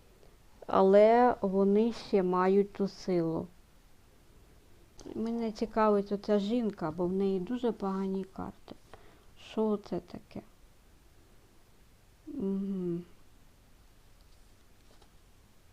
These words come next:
Дуже їй лячно. Вона там щось отримує, просто нереальні скандали.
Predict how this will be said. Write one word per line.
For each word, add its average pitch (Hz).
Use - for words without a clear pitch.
Дуже 214
їй 202
лячно. 175
Вона 190
там 196
щось -
отримує, 214
просто 208
нереальні 185
скандали. 190